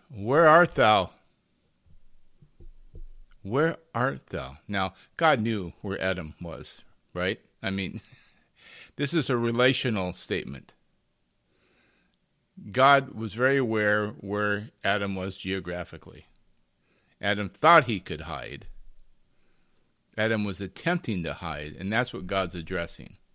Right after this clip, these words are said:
"Where art thou?" What's going on? What's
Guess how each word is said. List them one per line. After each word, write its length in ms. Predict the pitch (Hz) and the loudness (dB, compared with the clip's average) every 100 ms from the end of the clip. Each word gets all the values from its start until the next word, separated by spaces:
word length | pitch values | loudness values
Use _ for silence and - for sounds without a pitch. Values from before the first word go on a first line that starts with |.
| _ _ _ _ _ _ _ _ _ _ _ _ - | _ _ _ _ _ _ _ _ _ _ _ _ -10
"Where 500 | 104 127 139 131 - _ | -4 0 0 -4 -10 _
art 320 | 110 120 127 - | -2 -2 -4 -12
thou?" 320 | 85 67 60 - - - _ _ _ _ _ _ _ _ _ _ _ _ _ _ _ _ _ _ _ _ _ _ _ _ _ _ _ _ _ _ _ _ _ _ | -12 -12 -16 -20 -20 -20 _ _ _ _ _ _ _ _ _ _ _ _ _ _ _ _ _ _ _ _ _ _ _ _ _ _ _ _ _ _ _ _ _ _
What's 260 | 113 147 | -6 -6
going 380 | - 151 139 135 | -6 -4 -2 -2
on? 460 | 135 127 92 73 78 _ _ _ _ _ _ _ _ _ _ _ _ _ _ _ | -2 -2 -4 -6 -14 _ _ _ _ _ _ _ _ _ _ _ _ _ _ _
What's 420 | 101 104 143 - | -4 0 0 0